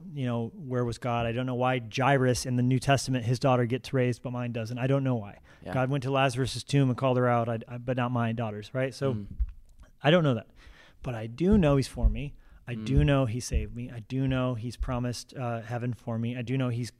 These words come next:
Speaker 1: he's holding my daughter now.
Speaker 2: That's right.
Speaker 1: So I could choose to either live in the land of I don't know or land of I do. So I just am not gonna let go of what I do know for what I don't. And I
Speaker 2: Mm.
Speaker 1: think we're living in a day when the deconstruction or the, you know, so-called, you know, great,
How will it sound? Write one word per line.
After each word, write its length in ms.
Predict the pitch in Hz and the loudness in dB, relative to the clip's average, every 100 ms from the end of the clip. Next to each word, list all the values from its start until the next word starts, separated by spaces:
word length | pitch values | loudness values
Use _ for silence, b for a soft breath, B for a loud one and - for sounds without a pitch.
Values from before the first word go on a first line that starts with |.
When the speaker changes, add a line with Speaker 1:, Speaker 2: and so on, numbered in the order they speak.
| - | -16
Speaker 1:
he's 160 | 107 | -6
holding 280 | 110 131 131 | 0 2 4
my 100 | 127 | 2
daughter 240 | 117 104 | 2 0
now. 200 | 110 - - B | -2 -6 -14 B
Speaker 2:
That's 100 | B | B
right. 120 | 87 101 | -16 -2
Speaker 1:
So 160 | 151 | 0
I 60 | 127 | 0
could 140 | 139 | -2
choose 500 | - - 220 151 131 - | -6 0 4 4 2 -4
to 120 | 147 | -8
either 120 | 127 | -6
live 240 | 123 147 | -2 0
in 60 | 147 | 0
the 60 | 127 | -2
land 220 | 123 120 | -2 -4
of 140 | 117 - | -6 -8
I 100 | 123 | -6
don't 240 | 123 143 | -4 -4
know 280 | 135 127 180 _ _ | -2 -4 -4 _ _
or 140 | - 127 | -6 -4
land 220 | 117 120 | -2 -4
of 80 | 120 | -4
I 60 | |
do. 300 | 120 156 131 | -6 -4 -4
So 180 | 113 139 | -4 -10
I 80 | 120 | -8
just 140 | 175 202 | -6 -4
am 80 | |
not 180 | 143 143 | -2 -4
gonna 140 | - 135 | -4 -4
let 160 | 123 | -4
go 180 | 110 127 | -4 -6
of 60 | 120 | -2
what 140 | 113 | -2
I 80 | 110 | -4
do 260 | 104 131 160 | -6 -6 -4
know 320 | 123 95 143 b b b | -6 -6 -8 b b b
for 100 | 127 | -6
what 100 | 120 | -6
I 60 | 113 | -4
don't. 320 | 165 156 101 - b - | -6 -6 -10 -20 b -16
And 180 | 107 | -6
I 40 | 131 | -4
Speaker 2:
Mm. 40 | |
Speaker 1:
think 120 | 165 147 | -2 0
we're 60 | |
living 220 | 151 139 | 2 2
in 60 | 139 | 0
a 80 | 127 | 0
day 260 | 127 143 | 2 4
when 180 | 151 127 | 4 2
the 80 | 120 | -2
deconstruction 800 | 113 131 120 - 170 - 143 135 | -2 -2 -2 0 0 0 -6 -6
or 120 | 120 | -6
the, 120 | 113 110 | -8 -10
you 140 | 131 | -6
know, 140 | 120 120 | -4 -4
so-called, 580 | - 131 - 127 120 127 | -4 -6 -2 0 0 -2
you 80 | |
know, 160 | 120 113 | -4 -4
great, 460 | 110 202 135 131 | -6 -10 -2 -2